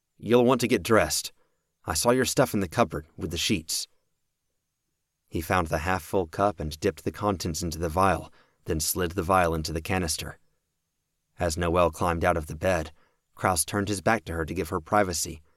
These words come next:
screwing on the cap and closing the canister with the remaining formula. Someone banged on the door, hard. "There's more of these guys.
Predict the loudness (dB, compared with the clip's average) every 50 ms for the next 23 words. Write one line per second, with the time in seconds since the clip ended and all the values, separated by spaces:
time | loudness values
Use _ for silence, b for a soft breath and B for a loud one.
0 | _ _ _ -10 -8 -2 0 0 2 2 0 0 0 0 -2 -2 0 2 2 2
1 | 2 0 -2 -4 -4 -2 -2 0 0 0 0 -2 -2 0 0 0 0 0 0 -2
2 | -2 -4 -4 -4 -4 -4 -2 -2 -2 -2 -2 -2 -4 -6 -6 -4 -4 -2 -2 -2
3 | -4 -6 -8 -10 -12 _ _ _ _ _ _ _ _ _ _ _ _ _ _ _
4 | _ _ _ _ _ _ _ _ _ _ -6 -4 0 0 2 2 2 0 0 -2
5 | 0 0 0 0 2 0 -2 -2 -2 -2 -4 -2 0 2 2 2 2 -2 -6 -12
6 | _ _ _ _ -2 2 2 4 4 2 0 -4 -8 -12 -18 _ _ _ _ _
7 | _ _ _ _ _ _ _ _ _ _ _ _ _ _ _ _ _ _ _ -4
8 | 0 2 2 2 2 4 4 6 6 6 6 4 0 -2 -4 -2 -2 -2 -2 -2
9 | -2 -2 -2 -2 -4 -4